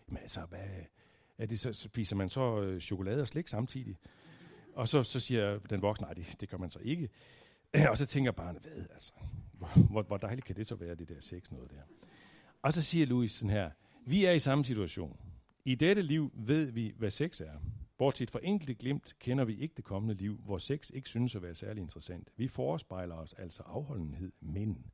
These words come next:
har fylde i vente. Ja. Summa summarum, øh, ikke for hele foredraget, jeg er snart færdig, men, men lige lidt mere, men summa for det her, ikke også?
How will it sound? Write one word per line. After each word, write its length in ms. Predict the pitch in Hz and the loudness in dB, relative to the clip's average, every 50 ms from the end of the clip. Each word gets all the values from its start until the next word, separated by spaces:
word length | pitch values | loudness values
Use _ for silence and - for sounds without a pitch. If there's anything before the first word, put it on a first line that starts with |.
| _ _ | _ _
har 240 | _ - - - - | _ -16 -16 -14 -12
fylde 540 | - - - - - 110 120 135 139 120 90 69 - | -14 -14 -12 -6 -4 -2 -2 -2 -2 -4 -6 -6 -10
i 120 | - 95 78 69 | -14 -14 -14 -12
vente. 320 | 67 67 69 78 82 69 67 - - - _ _ _ _ _ _ _ _ _ _ _ 220 _ _ - | -12 -14 -12 -12 -12 -14 -14 -16 -18 -18 _ _ _ _ _ _ _ _ _ _ _ -20 _ _ -14
Ja. 160 | - - 131 156 _ _ _ _ _ - - - - - - - - - - - - - - - - - - - - - - _ _ _ _ _ _ _ _ _ _ _ _ _ _ _ _ _ _ _ _ _ _ _ _ _ _ _ _ _ _ _ - | -8 -8 -8 -8 _ _ _ _ _ -20 -20 -20 -20 -20 -20 -20 -20 -20 -20 -20 -20 -20 -20 -20 -20 -20 -20 -20 -20 -20 -20 _ _ _ _ _ _ _ _ _ _ _ _ _ _ _ _ _ _ _ _ _ _ _ _ _ _ _ _ _ _ _ -8
Summa 440 | - - 156 180 220 233 226 208 | 2 8 10 10 12 12 10 8
summarum, 840 | 170 - 151 139 131 131 139 156 175 175 156 139 113 95 76 67 - - _ - | 8 6 6 6 6 6 6 8 8 8 8 8 8 6 2 -2 -8 -12 _ -4
øh, 460 | 139 123 123 123 123 117 113 107 - - - - - - - _ - | -2 0 2 4 4 4 2 0 -2 -6 -10 -14 -16 -18 -20 _ -8
ikke 300 | - 135 131 139 127 107 | -4 -2 0 2 0 0
for 140 | - - 104 | 0 -2 -2
hele 240 | 101 123 131 131 110 | -2 0 0 -2 -2
foredraget, 420 | 98 117 120 113 107 104 104 95 | -2 -2 -2 -2 -2 -2 -2 -2
jeg 60 | 95 | -2
er 40 | 92 | -2
snart 220 | 90 110 120 123 - | -2 -2 -2 -2 -2
færdig, 280 | 113 107 110 117 110 | -2 -2 0 0 0
men, 260 | 104 101 95 95 95 95 | 0 0 -2 -4 -6 -6
men 160 | 104 101 101 | -4 -4 -4
lige 120 | 101 113 110 | -4 -4 -4
lidt 140 | 110 110 107 | -4 -2 0
mere, 200 | 110 117 120 117 | 0 0 0 -2
men 300 | - 110 110 110 - - | -2 -2 -2 -2 -2 -6
summa 300 | - - 123 135 156 156 | -4 2 4 4 4 4
for 100 | 120 120 | 2 0
det 140 | 110 123 127 | -2 -2 0
her, 100 | 139 135 | 0 0
ikke 140 | 113 104 110 | 0 2 2
også? 220 | 113 113 - - | 0 0 0 -8